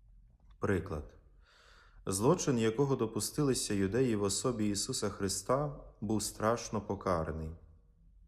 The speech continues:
Майже сорок років Єрусалим очолював, очолював римський вождь Тит.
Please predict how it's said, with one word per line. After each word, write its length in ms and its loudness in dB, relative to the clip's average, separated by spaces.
Майже 300 4
сорок 400 2
років 340 2
Єрусалим 600 2
очолював, 680 -2
очолював 600 0
римський 480 0
вождь 520 -4
Тит. 320 -6